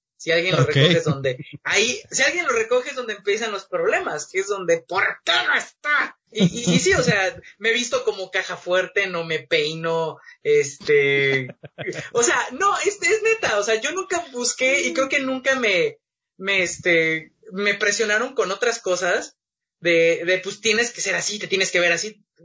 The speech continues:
Speaker 1: No, o sea, siempre fue como en la onda de escolar, y ya, pues, al salir de la escuela, ya en, en, en ondas laborales, de, lo tienes que hacer bien, ¿no? O sea, lo tienes que,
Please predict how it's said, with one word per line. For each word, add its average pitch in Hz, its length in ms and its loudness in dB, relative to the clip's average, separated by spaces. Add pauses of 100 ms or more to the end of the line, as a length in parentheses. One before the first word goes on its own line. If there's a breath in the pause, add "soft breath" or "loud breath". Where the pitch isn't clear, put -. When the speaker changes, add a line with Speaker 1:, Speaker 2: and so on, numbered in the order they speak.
(200)
Speaker 1:
No, 302 240 -2
o 139 160 -2
sea, 190 160 2
siempre 240 340 0
fue 240 220 0
como 240 220 -2
en 180 80 -4
la 165 140 2
onda 196 280 0
de 131 380 -2 (340)
escolar, 175 680 0
y 135 100 -20
ya, 156 120 -2
pues, - 160 -16
al - 80 -20
salir 120 240 -8
de 147 80 0
la 139 60 -2
escuela, 135 640 -2 (340)
ya 135 480 0
en, 120 180 -8
en, 123 200 -10
en 131 480 -6 (100)
ondas 165 340 2
laborales, 139 960 2
de, 175 260 2
lo 180 160 2
tienes 240 340 0
que - 80 -4
hacer 151 300 0
bien, 156 400 -4
¿no? 147 200 -6
O 151 40 -4
sea, 147 140 -4
lo 143 120 -2
tienes 175 200 -6
que, 165 120 0